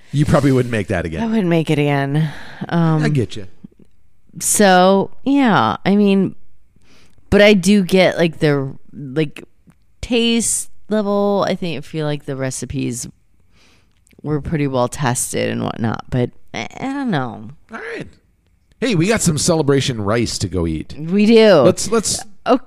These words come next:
Speaker 1: let's take this one home, Victoria.
Speaker 2: Cool. So if you enjoyed the show, please rank and review us. Uh, you can follow us on our socials.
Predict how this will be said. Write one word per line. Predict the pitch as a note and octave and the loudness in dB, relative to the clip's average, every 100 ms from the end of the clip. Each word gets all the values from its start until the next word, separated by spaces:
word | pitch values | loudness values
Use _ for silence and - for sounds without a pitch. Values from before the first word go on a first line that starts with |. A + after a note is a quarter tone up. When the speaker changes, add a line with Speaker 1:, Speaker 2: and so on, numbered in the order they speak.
| - | -10
Speaker 1:
let's | - A#3 G3 | -6 -4 2
take | G#3+ | 2
this | G#3 F#3+ | 4 2
one | F3+ E3 | 4 2
home, | D3+ B2+ | 2 0
Victoria. | - - C3 B2 B2+ F#3+ | -2 0 0 0 -2 0
Speaker 2:
Cool. | F#4 A#4 G#3 | 2 4 4
So | - - | 4 4
if | G#3+ | 4
you | A#3+ A#3+ | 4 4
enjoyed | A#3+ A3 F#3+ F#3 | 6 6 4 2
the | |
show, | F#3 G#3+ A3+ G4+ | -2 0 0 -2
please | - A3+ G3+ F3+ | -2 0 0 -2
rank | D#3+ D3+ - - E3 F3+ F3 G3 | -6 -8 -10 -6 0 2 2 -2
and | - F#3 | -2 0
review | E3+ E3 E3 | 0 2 2
us. | F#3 D#4 - | 2 2 0
Uh, | - F3+ E3+ E3 | 2 4 6 4
you | F#3+ | 4
can | F#3+ | 4
follow | F3 D#3+ D3+ F3 | 4 6 6 4
us | F3 | 2
on | - E3+ | 0 2
our | D3+ D3 | 2 2
socials. | - F3 F3+ - C#4 G4 A4 - | 2 2 2 4 4 4 2 0